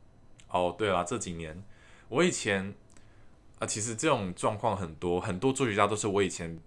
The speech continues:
觉得，哦，没什么了不起，可是听了很多就是越来越喜欢。那舒伯特当然是其中一个例子。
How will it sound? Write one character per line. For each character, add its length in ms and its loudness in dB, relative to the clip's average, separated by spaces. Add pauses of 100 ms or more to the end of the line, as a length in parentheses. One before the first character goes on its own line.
觉 140 -8
得， 140 -2
哦， 80 -2
没 160 -6
什 100 -10
么 80 -4
了 140 0
不 120 -4
起， 140 -8
可 100 -8
是 220 -4
听 260 -10
了 80 -6
很 140 -10
多 140 -4
就 120 -6
是 140 -6
越 140 0
来 40 -2
越 140 -4
喜 220 -10
欢。 180 -8
那 80 0
舒 180 -4
伯 140 -4
特 160 -4
当 100 0
然 80 -2
是 120 -8
其 160 -10
中 180 -8
一 80 -6
个 140 -8
例 280 -6
子。 160 -12